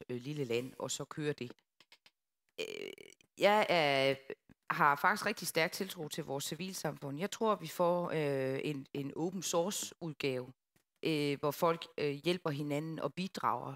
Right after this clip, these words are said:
øh, som vi også har set med flere Linux for eksempel, som jo også, øh, er en konkurrent til et styresystem, øh,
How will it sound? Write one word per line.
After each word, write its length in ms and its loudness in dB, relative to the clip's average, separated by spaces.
øh, 180 -2
som 260 -2
vi 140 -6
også 240 2
har 40 -2
set 300 -4
med 100 -6
flere 240 0
Linux 420 -4
for 100 -4
eksempel, 380 -2
som 280 -2
jo 120 -2
også, 320 2
øh, 120 0
er 580 6
en 80 -2
konkurrent 500 2
til 160 0
et 80 -4
styresystem, 800 -6
øh, 400 2